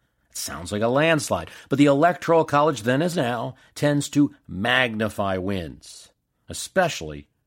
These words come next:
where in that election, New York had the bulk of the population and thirty-six electoral votes. If Polk didn't win the state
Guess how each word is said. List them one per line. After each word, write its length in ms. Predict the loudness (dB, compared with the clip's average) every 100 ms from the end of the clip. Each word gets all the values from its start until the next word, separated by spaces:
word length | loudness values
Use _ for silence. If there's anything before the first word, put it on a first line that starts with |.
| _ _ _ _ -4
where 120 | 0
in 100 | 2
that 200 | 4 4
election, 500 | 2 -2 -6 -8 -4
New 140 | -2
York 400 | 0 0 0 -2
had 340 | -6 -8 -8 -12 _
the 80 | -16
bulk 260 | -10 -8 -6
of 80 | -6
the 80 |
population 640 | -2 -2 -2 -2 -4 -6 -8
and 160 | -12 -12
thirty-six 680 | 0 2 4 0 -4 -6
electoral 680 | -8 -8 -8 -8 -8 -6 -6
votes. 520 | -8 -12 -14 -18 -20 _ _ _
If 200 | -14 -14
Polk 380 | -2 2 2 0
didn't 260 | -4 -4 -2
win 260 | 0 0
the 80 | -2
state 460 | -6 -10 -12 -12